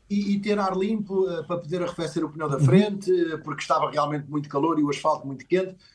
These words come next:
Speaker 1: Portanto, ele estava a fazer a sua gestão de corrida, eh, de uma forma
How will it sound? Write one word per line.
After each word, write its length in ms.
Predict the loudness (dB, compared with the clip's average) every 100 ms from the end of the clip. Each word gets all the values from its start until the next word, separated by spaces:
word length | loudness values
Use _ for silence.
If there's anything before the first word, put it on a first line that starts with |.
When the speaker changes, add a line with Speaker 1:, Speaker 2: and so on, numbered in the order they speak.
| _
Speaker 1:
Portanto, 160 | -4 -2
ele 100 | 0
estava 220 | 2 2
a 40 | 0
fazer 260 | 2 2
a 60 | 2
sua 400 | 0 2 0 -2 _ _ -10
gestão 440 | -10 -2 0 0
de 80 | -2
corrida, 500 | -4 0 0 0 0
eh, 720 | -2 -2 -2 -2 -4 -4 -4
de 80 | -2
uma 160 | -2 -2
forma 400 | 0 0 0